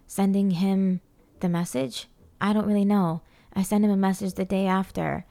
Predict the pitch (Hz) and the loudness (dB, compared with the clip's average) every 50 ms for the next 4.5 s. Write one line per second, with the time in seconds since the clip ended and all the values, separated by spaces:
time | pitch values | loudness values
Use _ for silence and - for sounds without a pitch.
0 | _ - - - - - - _ _ _ - 202 233 240 240 233 220 202 202 190 | _ -20 -20 -20 -20 -20 -20 _ _ _ 0 2 4 4 4 4 4 2 0 -2
1 | - - - - 196 190 185 - - 220 226 208 208 185 180 175 180 180 175 170 | -4 -10 -4 0 0 2 2 0 0 -2 0 2 2 2 2 0 0 -2 -2 -4
2 | - - - 190 185 185 175 - - - - - 180 170 180 180 185 180 - - | -6 -6 -6 -6 -4 -4 -6 -6 -10 -12 -10 -8 -6 -4 -4 -4 -6 -6 -4 -4
3 | 190 - - 196 196 190 185 175 175 175 185 - - - 185 185 180 170 - - | -4 -4 -4 -4 -4 -4 -2 -2 -2 -2 -2 -4 -6 -6 -4 -4 -4 -4 -6 -6
4 | - 180 - - - - 170 175 - | -6 -4 -2 -2 -2 -2 -4 -6 -8